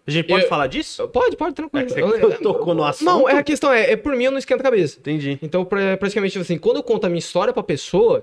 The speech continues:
Speaker 2: eu quero que ela saiba de tudo.
Speaker 1: Aham.
Speaker 2: Entendeu? Porque, porque eu conto a história de Chocolate Zéu, eu não tenho como contar a história de Chocolate Zéu sem contar a minha.
Speaker 1: Você
Speaker 2: Entendeu?
Speaker 1: faz parte, né?
Speaker 2: Exato.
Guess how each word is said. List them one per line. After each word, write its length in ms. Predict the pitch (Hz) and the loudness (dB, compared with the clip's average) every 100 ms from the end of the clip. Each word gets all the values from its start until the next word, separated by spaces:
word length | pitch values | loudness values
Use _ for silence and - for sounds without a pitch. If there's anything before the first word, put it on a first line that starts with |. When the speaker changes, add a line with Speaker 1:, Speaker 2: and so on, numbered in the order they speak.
| - | -4
Speaker 2:
eu 80 | 135 | -2
quero 180 | 214 | -2
que 60 | - | 0
ela 140 | 480 | -2
saiba 360 | - - 156 131 | -2 -2 -2 -2
de 120 | 113 | -8
tudo. 260 | - 110 - _ _ | -14 -16 -16 _ _
Speaker 1:
Aham. 240 | 156 151 165 | -2 0 0
Speaker 2:
Entendeu? 300 | 127 165 165 - | 2 0 -2 -8
Porque, 220 | 170 151 208 | -4 0 2
porque 320 | 226 - 165 | 2 2 0
eu 100 | 165 | 0
conto 300 | - 262 285 | 0 0 0
a 20 | 233 | -2
história 260 | 214 170 | 0 -4
de 60 | 143 | -4
Chocolate 260 | - 123 139 | -6 -4 0
Zéu, 320 | 208 160 - - | 0 -2 -6 -6
eu 80 | 185 | -4
não 140 | 311 | -2
tenho 160 | 302 226 | -4 -2
como 200 | 180 170 | -2 -2
contar 240 | 185 170 240 | -2 0 0
a 20 | |
história 180 | 254 202 | 0 -2
de 60 | |
Chocolate 240 | 190 151 214 | -2 -2 -2
Zéu 80 | 214 | -2
sem 160 | 240 | -4
contar 300 | 320 302 190 | -4 -8 -6
a 40 | 147 | -6
minha. 260 | 123 107 - _ | -8 -12 -16 _
Speaker 1:
Você 240 | - - 143 | -12 -4 -2
Speaker 2:
Entendeu? 180 | 139 135 | -2 0
Speaker 1:
faz 200 | 143 160 | 0 2
parte, 400 | 175 196 - 160 | 2 0 -2 -4
né? 100 | 175 | 0
Speaker 2:
Exato. 440 | 143 285 196 185 | 0 0 0 -2